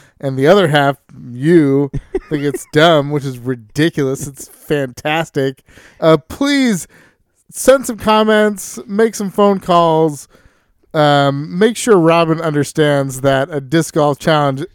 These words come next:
Speaker 1: could be the coolest thing for disc
Speaker 2: Well, I mean,
Speaker 1: golf
Speaker 2: beer skid ball
Speaker 1: ever.
Speaker 2: would be,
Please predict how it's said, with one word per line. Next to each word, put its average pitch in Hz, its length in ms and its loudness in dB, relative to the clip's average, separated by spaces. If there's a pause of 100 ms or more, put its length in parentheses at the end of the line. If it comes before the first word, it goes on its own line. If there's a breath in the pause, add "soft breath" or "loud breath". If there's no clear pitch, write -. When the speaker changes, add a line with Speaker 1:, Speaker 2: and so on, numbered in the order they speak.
(180)
Speaker 1:
could 160 200 -2
be 151 100 4
the 147 140 0
coolest 160 420 -4
thing 143 160 -8
for 139 120 -14
disc 139 80 -4
Speaker 2:
Well, 147 100 4
I - 20 2
mean, 147 160 0
Speaker 1:
golf 127 140 -4
Speaker 2:
beer 160 180 2
skid 131 300 -4
ball 143 260 2
Speaker 1:
ever. 123 60 -4
Speaker 2:
would 101 180 -6
be, 95 300 -10